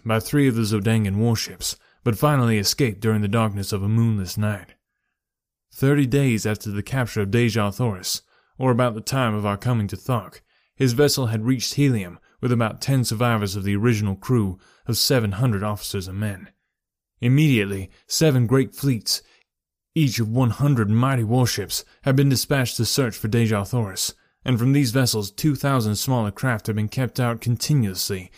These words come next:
in futile search for the missing princess. Two green Martian communities had been wiped off the face of Barsoom by the avenging fleets,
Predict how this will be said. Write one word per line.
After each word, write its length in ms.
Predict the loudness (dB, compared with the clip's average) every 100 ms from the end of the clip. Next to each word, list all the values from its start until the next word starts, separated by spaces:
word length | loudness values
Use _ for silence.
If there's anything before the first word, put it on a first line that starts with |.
| _ -4
in 140 | -2
futile 380 | 0 0 0 0
search 320 | 0 0 0
for 160 | -4 -2
the 80 |
missing 320 | 0 0 -2 -4
princess. 600 | -4 -4 -6 -8 -8 -10 _ _ _ _ _ _ _ _ _ _
Two 200 | 2 2
green 320 | 4 2 4
Martian 340 | 2 0 0 -2
communities 680 | 2 2 4 2 0 -2 -8 -12 -2
had 120 | 2
been 160 | 2 2
wiped 240 | 0 0
off 140 | -4
the 100 | -4
face 300 | -4 -2 -2
of 60 | -4
Barsoom 520 | -4 -4 -2 0 0
by 100 | -4
the 120 | -4
avenging 420 | -2 0 -2 -4 -6
fleets, 460 | -6 -6 -6 -8